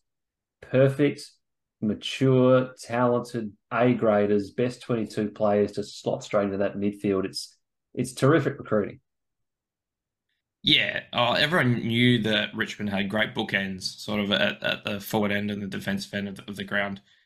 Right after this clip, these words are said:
Speaker 2: and the midfield was the one area they probably needed to address with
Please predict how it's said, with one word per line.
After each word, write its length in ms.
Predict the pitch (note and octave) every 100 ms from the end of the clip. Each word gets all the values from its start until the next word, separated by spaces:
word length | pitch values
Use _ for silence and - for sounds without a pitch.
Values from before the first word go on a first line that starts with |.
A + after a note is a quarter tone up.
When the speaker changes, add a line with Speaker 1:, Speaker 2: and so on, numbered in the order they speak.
| _ -
Speaker 2:
and 420 | B2 A#2+ A2+ -
the 60 |
midfield 380 | A#2 D#3 E3 D3
was 180 | G#2+ G2+
the 60 | G#2+
one 340 | G#2 G#2 G2+ _ _ -
area 220 | G#2+ G2+
they 100 | G2+
probably 280 | G2 G2+ G2
needed 260 | G2 G2
to 120 | G2 G2+
address 440 | - G2+ - -
with 160 | G2+